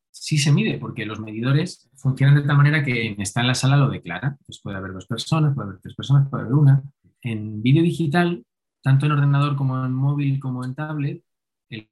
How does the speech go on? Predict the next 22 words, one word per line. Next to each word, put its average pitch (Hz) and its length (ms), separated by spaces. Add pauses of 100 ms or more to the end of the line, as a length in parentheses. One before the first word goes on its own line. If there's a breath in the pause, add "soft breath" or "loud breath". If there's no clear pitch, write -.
consumo 127 560
es 135 280
en 113 160
un 123 180
noventa 120 520
y 113 240
muchísimo 127 540
por 135 180
ciento 139 460
individual. 90 480 (420)
Entonces, 98 520
la 107 160
impresión 104 580
y 147 80
el 143 60
usuario 139 520
o 123 240
el 120 80
dispositivo 127 460
único 143 280
te - 100
coincide 131 600